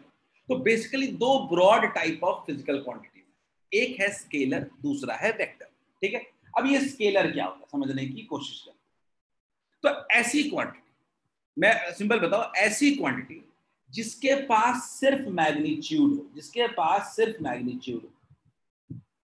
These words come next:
और कोई direction नहीं, only magnitude and no direction, ठीक है? And follow algebraic addition, ये बड़ा important है, तीसरा वाला point बहुत important है। ऐसी quantity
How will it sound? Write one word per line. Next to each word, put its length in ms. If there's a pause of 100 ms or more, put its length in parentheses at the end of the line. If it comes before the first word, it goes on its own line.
(640)
और 340 (180)
कोई 460
direction 420
नहीं, 140 (160)
only 340 (100)
magnitude 760 (160)
and 280
no 160
direction, 440 (880)
ठीक 120
है? 120 (380)
And 320 (600)
follow 400 (300)
algebraic 880 (180)
addition, 560
ये 300
बड़ा 220
important 500
है, 80
तीसरा 340
वाला 200
point 300
बहुत 160
important 380
है। 100 (500)
ऐसी 360
quantity 500